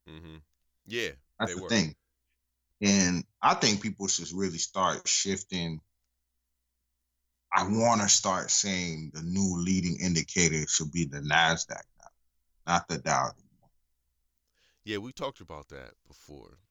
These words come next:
Speaker 1: because
Speaker 2: Yeah,
Speaker 1: everything's
Speaker 2: and I
Speaker 1: shifting towards technology.
Speaker 2: Yeah, 'cause now the Dow's not even going down that big anymore. It's only going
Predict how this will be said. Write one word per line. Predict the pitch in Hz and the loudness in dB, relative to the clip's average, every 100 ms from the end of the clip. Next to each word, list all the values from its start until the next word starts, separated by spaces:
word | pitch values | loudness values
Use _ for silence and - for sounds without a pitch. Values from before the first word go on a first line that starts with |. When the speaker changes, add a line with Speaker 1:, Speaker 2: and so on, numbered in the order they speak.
| - | -16
Speaker 1:
because | 123 135 | -10 -6
Speaker 2:
Yeah, | 139 | 2
Speaker 1:
everything's | - 151 131 | 2 2 2
Speaker 2:
and | 113 | 6
I | 110 | 6
Speaker 1:
shifting | 139 127 | 2 -2
towards | 147 127 | -6 -6
technology. | - 143 113 170 180 85 - - _ _ _ _ _ _ _ _ _ _ | -6 -8 -4 -2 -2 -6 -10 -20 _ _ _ _ _ _ _ _ _ _
Speaker 2:
Yeah, | 95 113 104 87 78 | 2 6 6 4 0
'cause | - 104 | 0 2
now | 107 123 156 135 107 95 95 _ _ _ _ _ _ | 4 4 6 6 4 2 -2 _ _ _ _ _ _
the | 92 | -14
Dow's | 80 117 151 131 - | -2 4 4 4 0
not | 117 107 | -2 0
even | 101 90 87 80 | -4 -6 -10 -10
going | 101 131 127 95 85 | -8 -4 -2 -4 -4
down | 90 85 82 | -2 -2 -4
that | 82 76 73 | -6 -6 -6
big | 85 80 | -8 -8
anymore. | 80 78 78 76 73 76 _ _ _ _ | -8 -12 -10 -10 -10 -12 _ _ _ _
It's | 101 117 | -2 2
only | - 104 90 87 76 | 4 4 4 2 0
going | 82 87 82 78 73 | 0 2 2 0 -4